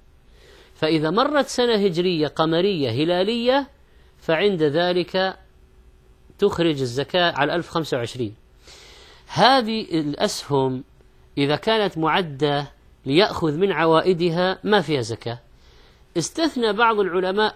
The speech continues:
أسهم اللي، اللي مقابلها نقد، يعني أسهم المصارف، قالوا: "هذه ما هو أكثر ما يقابل السهم؟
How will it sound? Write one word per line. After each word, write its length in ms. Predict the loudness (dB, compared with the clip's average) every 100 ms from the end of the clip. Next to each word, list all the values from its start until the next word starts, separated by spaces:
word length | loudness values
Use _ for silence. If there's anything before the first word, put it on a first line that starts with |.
| -4
أسهم 500 | -6 -4 -2 0 0
اللي، 320 | -2 -2 -2
اللي 280 | -2 -2 0
مقابلها 600 | -2 0 0 2 -2 0
نقد، 380 | -2 -2 -4 -6 -20 -20 -10
يعني 260 | -4 -4 -4
أسهم 360 | -6 -4 -4 -4
المصارف، 840 | -4 -4 -2 0 0 -6 -18 -20 -20 -20 -20 -8 2
قالوا: 320 | 4 4 2
"هذه 300 | 2 0 -2 -6
ما 320 | -6 -2 0 0
هو 240 | 0 0
أكثر 500 | -2 -6 -2 -2 -2 -14 _ -4
ما 140 | 0
يقابل 500 | 2 0 0 0 0
السهم؟ 480 | -2 -4 -4 -2 -6